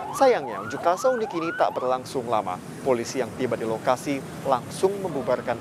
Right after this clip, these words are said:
aksi karena tak mengantongi izin. Dalam aksi ini, para aktivis pencinta lingkungan hidup menolak sistem oligarki di pemerintahan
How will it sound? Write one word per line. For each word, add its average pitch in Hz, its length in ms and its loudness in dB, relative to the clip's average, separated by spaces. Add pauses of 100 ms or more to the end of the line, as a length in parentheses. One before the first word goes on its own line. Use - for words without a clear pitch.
aksi 190 400 0 (320)
karena 120 400 2
tak 156 240 4
mengantongi 120 640 0
izin. 135 240 4 (720)
Dalam 175 280 8
aksi 170 320 4
ini, 151 160 -2 (160)
para 156 240 4
aktivis 147 400 -2
pencinta 196 640 0
lingkungan 170 480 -4
hidup 123 200 -4 (120)
menolak 127 400 0
sistem 233 400 -2 (240)
oligarki 175 720 2 (320)
di - 80 4
pemerintahan 139 720 0